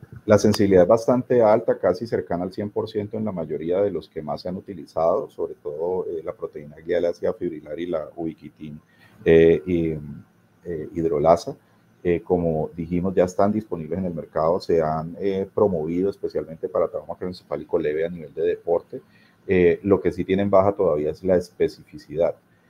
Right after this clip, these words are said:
Entonces, eh, la sensibilidad se ha comparado generalmente con métodos estándar de diagnóstico, como puede ser la tomografía, eh, la presencia de número de lesiones en la tomografía, eh, con los desenlaces funcionales a seis meses,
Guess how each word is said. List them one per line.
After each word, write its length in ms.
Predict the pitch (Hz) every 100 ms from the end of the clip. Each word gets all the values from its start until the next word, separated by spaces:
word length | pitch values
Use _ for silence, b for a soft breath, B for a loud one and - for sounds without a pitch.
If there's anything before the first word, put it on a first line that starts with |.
| b _
Entonces, 760 | - 82 80 - 98 98 -
eh, 240 | 90 85 82
la 120 | 90
sensibilidad 600 | 87 92 - 87 85 85
se 100 | 85
ha 20 | 101
comparado 500 | - - 95 78 90
generalmente 680 | 101 85 78 82 85 98
con 240 | 92 95 80
métodos 400 | 78 - 95 98
estándar 440 | - - 73 78
de 100 | 98
diagnóstico, 580 | 92 76 73 80 - 104
como 160 | 85 76
puede 160 | -
ser 100 | -
la 80 | 90
tomografía, 680 | 90 92 80 - - 90 98 - b b -
eh, 180 | 82 80
la 180 | 85 87
presencia 520 | 87 80 82 - 98
de 100 | 90
número 340 | 90 92 98
de 100 | 95
lesiones 440 | 82 78 76 78 90
en 100 | 87
la 100 | 85
tomografía, 720 | 80 71 71 - 92 98 - b b b -
eh, 600 | 92 90 85 82 85 85 - _
con 240 | 101 95
los 140 | 90
desenlaces 640 | 87 87 - 80 82 85 95
funcionales 760 | - 95 - 80 78 82 92 82
a 40 |
seis 300 | - 76 78
meses, 480 | 92 95 - 101